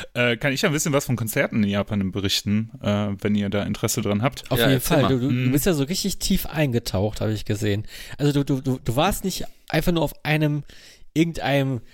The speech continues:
Speaker 2: Konzert, was man sich so als Touri irgendwo klicken kann, sondern du bist tief eingetaucht und warst an Orten, die man als, sag ich mal, gewöhnlicher europäischer Japan-Tourist nicht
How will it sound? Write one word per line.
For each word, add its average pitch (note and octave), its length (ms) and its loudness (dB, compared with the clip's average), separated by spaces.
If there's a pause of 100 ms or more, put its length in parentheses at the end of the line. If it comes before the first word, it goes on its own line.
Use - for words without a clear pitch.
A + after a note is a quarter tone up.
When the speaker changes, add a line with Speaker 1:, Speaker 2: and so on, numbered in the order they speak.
(280)
Speaker 2:
Konzert, C#3 360 2
was C#3 140 0
man C3+ 140 4
sich B2+ 140 -2
so C3 120 2
als G#2+ 160 0
Touri D3+ 460 2
irgendwo A#2+ 480 0
klicken E3 400 -2
kann, D#3 240 0
sondern C3+ 360 2 (600)
du B2 100 2
bist - 300 0 (120)
tief G3+ 440 0
eingetaucht F3 840 0
und C#3+ 380 0 (380)
warst D3 220 2
an E3 120 0
Orten, E3+ 440 0
die D#3 120 0
man D#3 180 0
als, - 460 0 (400)
sag D#3+ 120 2
ich D3+ 100 -2
mal, C#3 240 0 (280)
gewöhnlicher E3+ 880 0 (300)
europäischer D3+ 680 2
Japan-Tourist D3+ 760 0
nicht - 460 -2